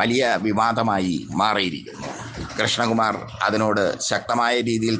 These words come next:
തന്നെ, തൻ്റേതായ രീതിയിൽ തന്നെ പ്രതികരിച്ചു. ഒരുപാട് ലോൺ എടു-, ലോണൊക്കെ ശ-, ഒ-, ഒ-, ഒ-, ഒരു വലിയ തുക ലോൺ എടുത്താണ്, ഏഹ്, ദിയ കൃഷ്ണകുമാർ ഈ സ്ഥാപനം തുടങ്ങിയത്. തുടങ്ങുമ്പോൾ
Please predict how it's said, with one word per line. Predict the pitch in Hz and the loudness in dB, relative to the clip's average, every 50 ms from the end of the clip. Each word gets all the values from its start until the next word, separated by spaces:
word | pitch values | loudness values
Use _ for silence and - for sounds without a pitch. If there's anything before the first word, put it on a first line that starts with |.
| 113 | 0
തന്നെ, | 101 101 92 85 78 - - - | 2 2 2 2 0 -2 -4 -2
തൻ്റേതായ | 101 104 110 110 120 127 123 120 127 131 131 123 | 0 0 2 2 2 2 2 2 2 2 2 0
രീതിയിൽ | 123 120 113 117 113 98 78 104 | 0 0 0 -2 -2 -2 0 0
തന്നെ | 104 98 87 80 71 - - - | 2 2 2 0 -2 -4 -4 -4
പ്രതികരിച്ചു. | - 110 98 101 95 90 71 71 65 - - 65 67 - - - - - - - - - - - - - - - | -2 -2 -2 -2 -2 -4 -4 -4 -8 -10 -12 -14 -14 -16 -18 -20 -20 -20 -18 -18 -16 -16 -16 -16 -16 -8 -4 0
ഒരുപാട് | 98 117 123 127 127 131 131 127 113 - - - _ - - - - 101 104 | 0 2 2 2 2 2 2 0 0 -2 -4 -8 _ -20 -14 -6 -2 0 2
ലോൺ | 113 113 120 127 127 | 2 2 2 2 2
എടു-, | 120 95 - 104 107 | 0 0 0 0 2
ലോണൊക്കെ | 110 110 120 123 127 - - 135 123 98 - - - - | 2 2 2 2 0 0 0 0 0 0 -2 -4 -6 -2
ശ-, | - - 90 98 104 | 0 2 2 2 2
ഒ-, | 101 90 101 104 - - 101 | 2 2 2 0 0 0 0
ഒ-, | - 80 107 101 90 | 2 2 2 2 2
ഒ-, | 101 113 110 90 95 | 2 2 2 2 2
ഒരു | 110 120 135 | 2 2 2
വലിയ | 113 113 120 135 151 151 - | 2 2 2 2 0 0 0
തുക | 127 113 135 135 98 - - - - - 98 | 0 0 0 0 0 -2 -6 -12 -10 -4 0
ലോൺ | 107 117 120 123 127 | 2 2 2 2 2
എടുത്താണ്, | 120 110 101 113 110 104 101 101 92 67 58 - - - - - - 87 71 | 0 0 0 0 0 2 2 2 0 -2 -4 -8 -14 -16 -16 -8 -4 0 0
ഏഹ്, | 90 101 104 101 101 98 92 | 2 2 2 2 2 0 0
ദിയ | 101 113 117 120 120 120 - | 0 0 2 0 0 -2 -4
കൃഷ്ണകുമാർ | 104 - - 104 101 107 104 101 92 80 - - - - - - - - - 113 | -6 -4 -2 -2 0 2 2 2 2 2 0 -4 -12 -12 -12 -14 -8 -2 0 0
ഈ | 117 113 | 0 0
സ്ഥാപനം | - 107 98 95 92 90 104 101 95 80 69 - - - | 0 0 0 2 2 0 0 0 0 -2 -4 -6 -6 -2
തുടങ്ങിയത്. | 104 101 101 101 98 85 78 69 - 73 - - - - - - - - - - - | 0 0 2 2 0 0 0 -2 -4 -4 -6 -8 -10 -16 -20 -20 -20 -20 -12 -4 0
തുടങ്ങുമ്പോൾ | 117 120 127 127 131 131 127 131 131 | 2 2 2 2 2 0 2 0 0